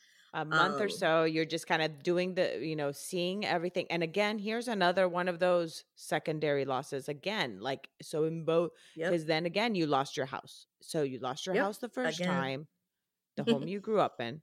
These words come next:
Speaker 1: then you lose your home again and everything you, that l-, was, like, in it when your mom passed away. So that's just a, that's so much,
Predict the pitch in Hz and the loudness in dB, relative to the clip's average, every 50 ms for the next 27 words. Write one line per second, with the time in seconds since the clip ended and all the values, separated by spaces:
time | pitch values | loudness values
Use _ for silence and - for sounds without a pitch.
0 | _ _ - 160 170 214 247 240 220 190 180 180 175 170 151 170 160 151 151 165 | _ _ -2 -2 -2 -2 -2 -6 -4 -4 -2 -4 -4 -4 -4 -4 -4 -4 -4 -4
1 | 151 147 143 143 131 131 - 160 151 175 190 175 151 143 156 156 - _ _ _ | -4 -2 -2 -4 -6 -6 -4 -4 -4 -4 -4 -4 -6 -6 -8 -10 -16 _ _ _
2 | _ _ _ _ _ _ _ _ _ _ _ _ - - - 135 147 135 156 180 | _ _ _ _ _ _ _ _ _ _ _ _ -12 -10 -8 -6 -2 -2 -2 0
3 | 180 185 185 - 175 156 156 151 143 143 139 117 - - 110 - - - 107 113 | 0 -2 -4 -4 -4 -6 -6 -6 -6 -4 -4 -6 -6 -8 -12 -12 -10 -12 -14 -12
4 | 123 123 113 - - 120 127 131 143 160 151 120 - - 147 165 240 277 226 165 | -12 -12 -14 -16 -10 -6 -6 -4 -4 -4 -8 -8 -8 -10 -8 -6 -6 -2 0 0
5 | 123 92 - - - - - 160 147 139 139 131 131 131 131 127 120 123 120 - | 0 0 -4 -8 -16 -10 -6 -6 -4 -4 -4 -6 -6 -6 -6 -8 -8 -8 -10 -12
6 | _ _ _ _ _ _ _ _ - 160 - - - - - - 127 120 90 58 | _ _ _ _ _ _ _ _ -8 -8 -8 -8 -8 -14 -10 -8 -6 -6 -6 -8
7 | 55 - - _ _ _ _ _ - - _ _ _ - - - 175 160 151 151 | -10 -12 -16 _ _ _ _ _ -20 -20 _ _ _ -14 -4 0 0 2 4 4
8 | 151 151 139 117 110 104 87 - - _ - _ _ - 110 131 139 - - - | 4 4 2 2 0 -2 -4 -6 -10 _ -20 _ _ -6 -4 -4 -4 -4 -8 -6
9 | - 214 220 - - 190 156 127 92 85 - - _ - 165 185 185 180 - - | -6 -6 -6 -4 -2 -2 0 0 -2 -6 -10 -14 _ -14 -8 -6 -6 -6 -4 -6
10 | - - - 185 180 175 170 151 147 143 175 - - - - - - - - | -8 0 4 4 6 6 6 4 2 -2 -6 -6 -10 -8 -8 -8 -8 -10 -14